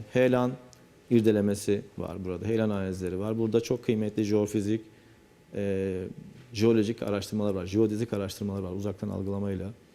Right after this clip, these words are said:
E, halen biz bunu yeni dönemde bahsedeceğim ilerleyen dakikalarda. Yine burayı biz gözlemlemeye, uzaydan takip etmeye devam edeceğiz.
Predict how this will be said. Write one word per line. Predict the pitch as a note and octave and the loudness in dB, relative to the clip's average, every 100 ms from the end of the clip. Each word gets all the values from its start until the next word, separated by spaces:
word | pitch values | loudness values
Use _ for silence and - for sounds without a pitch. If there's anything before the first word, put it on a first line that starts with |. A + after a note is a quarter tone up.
| _ - _ _ _ - | _ -20 _ _ _ -10
E, | G2 G2 G2+ | -8 -6 -2
halen | B2 A2+ A2+ A2+ | 2 4 4 2
biz | A2+ | 2
bunu | A2 A#2 | 2 4
yeni | G#2+ G#2+ G#2+ | 4 4 4
dönemde | G#2 G#2 G2+ G#2 - | 4 4 2 0 -2
bahsedeceğim | A#2 G2 - G2+ F#2+ G2 G2+ | -4 -4 -4 -4 -4 -4 -4
ilerleyen | F#2 F2 F2+ F2+ | -4 -4 -6 -6
dakikalarda. | F#2 F2+ F#2+ G2 F#2 F#2+ D3 F#3 - - - - | -8 -8 -6 -4 -4 -6 -6 -8 -16 -20 -6 2
Yine | C#3 B2 - - | 4 4 -2 -8
burayı | A#2 A2+ B2 A2 A#2 | 0 6 8 8 6
biz | A2+ A#2 A2+ | 4 0 4
gözlemlemeye, | A2 G#2+ G#2+ G#2+ A2 G#2 G#2+ | 6 6 4 4 4 2 0
uzaydan | A2+ A2 A2 G#2+ A2+ A#2+ A#2+ | 0 2 4 4 4 2 2
takip | G#2 F#2+ G#2 | -2 -2 -2
etmeye | G2+ C3 D#3+ B2 | -2 -2 -2 0
devam | A2+ G#2 | 0 0
edeceğiz. | F2+ E2+ F2+ - | -4 -6 -6 -8